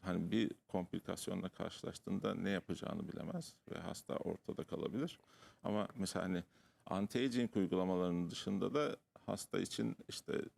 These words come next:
diyabetik ayak, işte inflamatuar bağırsak hastalığı, işte vajinal enfeksiyonlar gibi şeylerde de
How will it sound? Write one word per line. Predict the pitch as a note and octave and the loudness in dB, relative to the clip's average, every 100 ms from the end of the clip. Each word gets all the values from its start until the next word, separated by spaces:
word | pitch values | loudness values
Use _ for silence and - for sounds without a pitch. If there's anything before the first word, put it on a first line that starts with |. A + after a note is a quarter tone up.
| F#2 | 0
diyabetik | F#2 F2+ F#2+ - | 2 2 0 -2
ayak, | G#2 G2+ G2 - - _ _ - | 0 0 -2 -8 -20 _ _ -14
işte | - - F2+ - - - | -12 -6 -4 -4 -6 -4
inflamatuar | F2 - F2 F2 - E2 E2+ | -4 0 0 0 -2 -2 2
bağırsak | E2+ - - - | 0 0 -4 -8
hastalığı, | - - - F#2 F2+ F2+ - _ _ _ _ - | -10 -6 -4 0 2 0 -4 _ _ _ _ -16
işte | - E2+ | -2 2
vajinal | F2+ F2+ F#2 F#2+ | 4 2 2 2
enfeksiyonlar | F2 F2 F2 - - E2+ F2 E2+ F2+ - - _ _ _ | 2 0 -2 -4 -2 0 2 0 0 -4 -14 _ _ _
gibi | - - - - _ | -2 0 0 -4 _
şeylerde | - - D2 - - - | -6 -2 0 -2 -2 0
de | - | 0